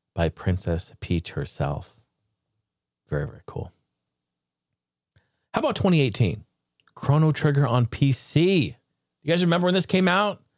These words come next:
Oh my God. What a fucking launch that was. It was,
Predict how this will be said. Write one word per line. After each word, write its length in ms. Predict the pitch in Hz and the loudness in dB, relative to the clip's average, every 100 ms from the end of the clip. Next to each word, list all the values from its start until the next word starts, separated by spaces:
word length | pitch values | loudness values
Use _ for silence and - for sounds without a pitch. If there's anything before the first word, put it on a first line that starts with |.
| _ _ _ _ - | _ _ _ _ -10
Oh 60 | |
my 180 | - 73 | -8 -8
God. 420 | - 76 80 80 - _ _ _ | -4 0 0 -2 -8 _ _ _
What 140 | - | 0
a 60 | 107 | 0
fucking 360 | - 92 85 85 | 2 -2 0 0
launch 320 | 80 85 - | 0 0 0
that 180 | 80 73 | 0 2
was. 300 | 78 82 - _ _ _ - | 0 -2 -6 _ _ _ 0
It 60 | |
was, 260 | 156 135 | 2 0